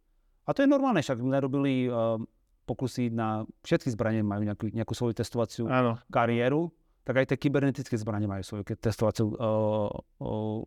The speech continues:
Speaker 1: nejakú testovaciu, e,
Speaker 2: No.
Speaker 1: štruktúru,
Speaker 2: Áno.
Speaker 1: akože ako, ako to, ako sa to tes-, testuje. Takže určite z toho pohľadu sa na to môžete tak pozerať, že je to v podstate len reflections, e,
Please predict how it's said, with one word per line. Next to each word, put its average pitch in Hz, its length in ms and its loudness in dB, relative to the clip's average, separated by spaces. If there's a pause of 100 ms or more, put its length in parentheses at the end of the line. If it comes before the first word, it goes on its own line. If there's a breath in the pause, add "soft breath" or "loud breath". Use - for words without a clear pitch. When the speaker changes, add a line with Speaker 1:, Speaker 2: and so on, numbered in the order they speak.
(300)
Speaker 1:
nejakú 113 240 -2
testovaciu, 107 800 -2 (560)
e, 110 40 -4 (920)
Speaker 2:
No. 196 240 2
Speaker 1:
štruktúru, 131 560 2 (160)
Speaker 2:
Áno. 127 240 4
Speaker 1:
akože 107 320 -2
ako, - 320 -6
ako 107 160 -6
to, 123 80 -8
ako 117 160 -6
sa 120 80 -4
to 113 160 -6
tes-, - 240 -6
testuje. 120 480 -2 (880)
Takže 110 400 -2 (160)
určite 135 400 0
z - 80 -10
toho 147 160 2
pohľadu 131 400 0
sa 123 120 -2
na 110 40 -6
to 117 80 -2
môžete 120 400 0
tak - 80 -16
pozerať, 110 400 0
že - 40 0
je - 80 -8
to 104 80 -6
v - 40 -20
podstate 117 400 -4
len 110 400 2 (720)
reflections, 110 720 0
e, - 40 -10